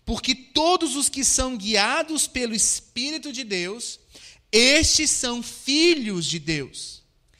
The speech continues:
A palavra aqui, filhos,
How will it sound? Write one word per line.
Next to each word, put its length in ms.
A 120
palavra 680
aqui, 280
filhos, 720